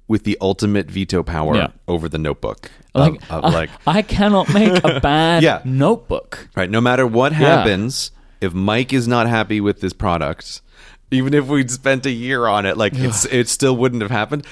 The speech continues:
Speaker 1: So I am, I am also very happy to know that you are happy to send
Speaker 2: Yeah,
Speaker 1: these
Speaker 2: I'm
Speaker 1: out
Speaker 2: very
Speaker 1: into
Speaker 2: happy.
Speaker 1: the world.
Speaker 2: I'm very happy. So, uh, cortex merch dot com.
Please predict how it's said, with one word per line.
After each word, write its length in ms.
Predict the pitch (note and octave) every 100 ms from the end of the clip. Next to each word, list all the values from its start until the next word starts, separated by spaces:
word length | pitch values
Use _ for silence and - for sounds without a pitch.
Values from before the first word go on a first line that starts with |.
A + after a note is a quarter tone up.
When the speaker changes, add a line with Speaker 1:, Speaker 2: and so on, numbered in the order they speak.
| -
Speaker 1:
So 160 | C3
I 240 | B2 B2 D3
am, 240 | C#3 B2 -
I 200 | G#2 C3
am 160 | G#2+
also 480 | F2+ B2 A2+ G2+ F#2
very 260 | G#2 G2 G2+
happy 340 | A2 F#2+ G2+
to 100 | F#2
know 460 | G2 F#2+ E2+ D#2 -
that 180 | F2+ E2+
you 160 | F2+ E2+
are 100 | E2+
happy 260 | E2 D#2
to 80 | D2
send 240 | G2 D#2
Speaker 2:
Yeah, 40 | D2+
Speaker 1:
these 80 | F#2+
Speaker 2:
I'm 60 |
Speaker 1:
out 40 | F2
Speaker 2:
very 80 | E2
Speaker 1:
into 120 | D2
Speaker 2:
happy. 80 | C#2
Speaker 1:
the 60 | C#2
world. 260 | A#1+ G1+
Speaker 2:
I'm 80 | G2+
very 220 | G2+ F#2+
happy. 340 | E2+ E2 E2+ F2
So, 460 | - A2 A2 G2+ -
uh, 180 | G#2+ G2+
cortex 400 | B2 A#2+ B2 A#2+
merch 240 | A#2 -
dot 160 | A2+ A2
com. 360 | A#2 G#2 C3